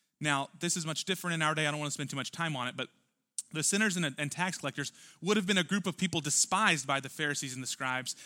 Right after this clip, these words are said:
because they would have represented an outright rejection of God and all of the traditions and all of the m-,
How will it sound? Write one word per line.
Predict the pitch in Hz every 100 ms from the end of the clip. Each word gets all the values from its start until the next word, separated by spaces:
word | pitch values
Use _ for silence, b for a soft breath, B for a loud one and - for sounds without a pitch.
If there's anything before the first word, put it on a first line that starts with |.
| B
because | 151 160
they | 185
would | 214
have | 202 151
represented | 175 - 175 156 165 160
an | 147
outright | 151 151 151 143
rejection | 135 127 160 - 151 139
of | 139 123
God | 139 127 120 120 - B
and | 143
all | 143 139
of | 131
the |
traditions | 131 139 131 - 123 117 - B 143
and | 139
all | 139
of | 147
the | 143
m-, | 143